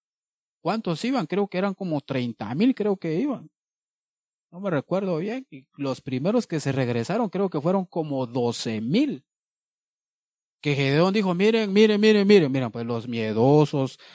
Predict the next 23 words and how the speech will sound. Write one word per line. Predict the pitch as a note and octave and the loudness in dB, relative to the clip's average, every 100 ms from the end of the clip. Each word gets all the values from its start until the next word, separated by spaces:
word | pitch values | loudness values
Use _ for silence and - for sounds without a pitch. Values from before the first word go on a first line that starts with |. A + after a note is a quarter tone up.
| - | -14
los | - A#2+ | -4 -2
de | A#2 | -2
corazón | - A2 G#2+ B2+ B2 | -2 -2 -2 -2 -2
apocado, | A#2+ - G#2+ - - A#2+ D3 D3+ B2+ | -4 -2 -2 -2 -8 -2 0 2 2
los | A#2 | 2
de | A2 G#2+ | -2 -6
corazón | - A#2+ A2 G2 B2+ B2+ | -4 -2 -2 -2 -2 -2
tierno", | - E3 A3 G#3+ | -2 0 2 0
pero | C3 B2 | -4 -4
no | C3+ | -2
porque | G#3 G3+ D#3 | -2 -2 -2
eran | E3+ E3 | -2 0
románticos, | C#3+ A#2 D#3 A#3 - - B2 | 0 2 2 2 0 -4 -4
¿verdad? | A#2+ C3 G#3+ - - - - _ | -2 -2 -2 -4 -20 -20 -20 _
Sino | - D3 C#3 | -2 0 2
porque | B2+ B2 B2+ | 0 0 0
se | B2+ | 0
les | B2 | 0
derretía | A#2+ A2+ A2+ - A3 | 0 0 -2 0 0
el | G#3 | 0
corazón. | D3 C3 B2+ G3 | -2 -2 0 0
Dijo, | A3+ G#3+ E3+ | 0 0 -2
"Esos, | - A3+ A#3+ C4 B3+ B3+ - - - - - - | 0 0 2 4 6 4 -4 -14 -14 -16 -18 -20